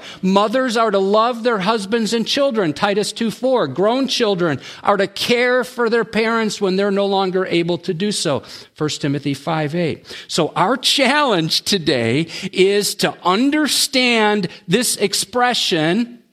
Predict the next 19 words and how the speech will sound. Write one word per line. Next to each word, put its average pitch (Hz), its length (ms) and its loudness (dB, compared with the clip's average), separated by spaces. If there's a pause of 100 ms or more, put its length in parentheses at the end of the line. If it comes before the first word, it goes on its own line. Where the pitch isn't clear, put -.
(360)
without 156 880 2 (300)
minimizing 208 1200 0
the 131 100 0
demands 135 840 0 (100)
of 131 120 -4
discipleship. 117 720 -8 (760)
The 131 100 0
bottom 185 480 2
line 208 320 2
is, 131 260 0
since 208 280 0
there 190 160 2
will 170 200 2
inevitably 202 560 2
be 226 240 0
conflict 208 800 -2 (260)
between 156 380 0
following 202 840 0
Christ 247 800 0